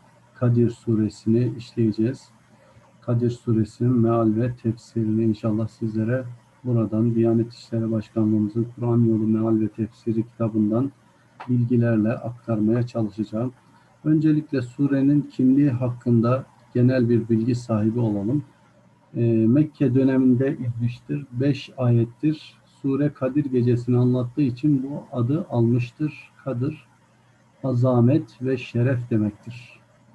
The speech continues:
Musaftaki sıralamada doksan yedinci iniş sırasına göre yirmi beşinci suredir.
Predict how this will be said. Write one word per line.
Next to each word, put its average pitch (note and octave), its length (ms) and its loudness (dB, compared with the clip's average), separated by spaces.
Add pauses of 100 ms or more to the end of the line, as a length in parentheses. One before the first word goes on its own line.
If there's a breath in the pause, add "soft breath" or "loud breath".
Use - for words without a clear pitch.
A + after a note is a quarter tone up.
(880)
Musaftaki F3 840 0
sıralamada C#3 800 0
doksan C3 360 -4
yedinci B2 440 2
iniş D3+ 300 2
sırasına C#3 560 0
göre B2 300 2
yirmi B2+ 440 0
beşinci B2 400 0
suredir. D3 760 -4